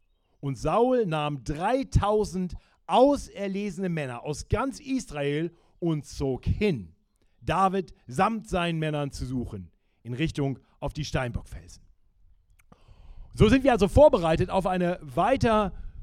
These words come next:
fortschreitende Verfolgung Davids. Doch wir werden in unserem heutigen Predigtext sehen, dass sich auf einmal das Blatt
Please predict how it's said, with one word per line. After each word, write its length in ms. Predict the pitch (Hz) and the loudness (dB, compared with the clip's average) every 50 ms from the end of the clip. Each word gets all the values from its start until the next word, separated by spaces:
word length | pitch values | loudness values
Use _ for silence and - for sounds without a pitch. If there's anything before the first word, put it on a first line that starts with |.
| - - - | -18 -18 -20
fortschreitende 800 | - - - - 247 269 - - - - 202 220 - - 208 196 | -4 6 6 8 8 8 2 0 -4 -2 -2 -4 -2 -4 -6 -4
Verfolgung 1000 | - 175 175 147 - - - - 208 226 240 247 269 269 202 247 240 233 226 - - - 127 123 | 0 0 -2 -2 -4 -12 -2 0 2 8 8 8 8 6 2 -2 -4 -4 -6 -8 -12 -12 -2 0
Davids. 840 | 170 170 175 190 185 131 98 85 - - - - - - - - - - _ _ _ _ _ _ _ _ _ _ _ _ | 2 2 2 0 -2 -6 -8 -14 -20 -20 -20 -20 -20 -18 -20 -20 -20 -20 _ _ _ _ _ _ _ _ _ _ _ _
Doch 160 | - 135 127 | -6 -2 0
wir 100 | 156 147 | 0 2
werden 220 | 143 170 185 190 180 | 4 4 2 2 0
in 80 | 175 | -2
unserem 260 | 170 151 160 156 139 135 | -2 -2 -2 0 2 2
heutigen 380 | 175 226 240 - - 208 190 | 2 2 2 -2 -4 -8 -6
Predigtext 640 | - - 208 208 196 160 - 160 135 120 - - - | 0 0 2 2 2 2 2 2 0 0 -6 -14 -12
sehen, 400 | 131 123 123 127 135 151 160 147 _ _ _ _ _ _ _ | -8 -6 -4 -4 -4 -6 -8 -10 _ _ _ _ _ _ _
dass 200 | - 165 175 - | -2 0 0 0
sich 180 | 185 165 - | 0 0 0
auf 200 | 151 147 123 - | -2 -2 -6 -10
einmal 480 | - 151 165 175 175 170 165 165 160 151 | -8 -6 -4 -2 -2 -2 -2 -2 -2 -2
das 240 | 135 147 139 127 - | -4 -4 -6 -6 -8
Blatt 440 | - 131 135 131 131 127 - 135 | -8 -8 -8 -8 -8 -8 -10 -12